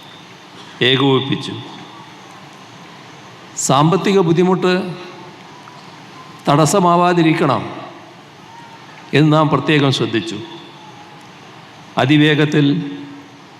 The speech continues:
കർമ്മ പദ്ധതികൾ ആവിഷ്കരിച്ചു. അതുകൊണ്ടൊക്കെ വയനാട്ടിലെ ഈ പുനരധിവാസം മാതൃകയാവും ശ്രദ്ധാകേന്ദ്രവുമാവുകയാണ്.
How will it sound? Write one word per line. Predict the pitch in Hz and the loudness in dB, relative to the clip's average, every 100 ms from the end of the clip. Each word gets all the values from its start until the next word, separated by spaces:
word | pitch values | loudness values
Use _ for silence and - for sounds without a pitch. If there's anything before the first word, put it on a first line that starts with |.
| - - - - - - - | -20 -20 -20 -20 -20 -8 0
കർമ്മ | 135 160 139 | 2 2 2
പദ്ധതികൾ | 135 156 143 139 123 | 2 2 2 2 2
ആവിഷ്കരിച്ചു. | 123 113 107 92 - 139 - - - - - - - - - - - - - - - 123 | 0 -2 -6 -8 -10 -14 -16 -20 -20 -20 -20 -20 -20 -20 -20 -20 -20 -20 -20 -20 -6 0
അതുകൊണ്ടൊക്കെ | 160 180 180 180 185 185 175 - - - - - - - - - - - - - - - | 2 2 2 0 0 0 -4 -10 -16 -20 -20 -20 -20 -20 -20 -20 -20 -20 -20 -20 -12 -2
വയനാട്ടിലെ | 135 156 175 175 175 175 165 170 - - - - - - - - - - - - 135 | 2 4 2 2 2 2 0 -2 -8 -12 -16 -20 -20 -20 -20 -20 -20 -20 -20 -4 2
ഈ | 170 | 2
പുനരധിവാസം | 160 170 180 170 151 127 - 90 85 - - - - - - - - - - - - - - - - 117 | 4 4 4 4 2 0 -4 -8 -10 -14 -20 -20 -20 -20 -20 -20 -20 -20 -20 -20 -20 -20 -20 -20 -6 0
മാതൃകയാവും | 131 147 170 165 160 165 170 165 - - - - - - - - - - - - - - - - | 2 2 2 4 2 2 2 0 -4 -10 -16 -20 -20 -20 -20 -20 -20 -20 -20 -20 -20 -20 -12 -4
ശ്രദ്ധാകേന്ദ്രവുമാവുകയാണ്. | 160 143 180 185 190 175 165 151 127 117 101 95 92 104 | -2 0 0 2 0 2 2 2 0 0 -2 -6 -8 -12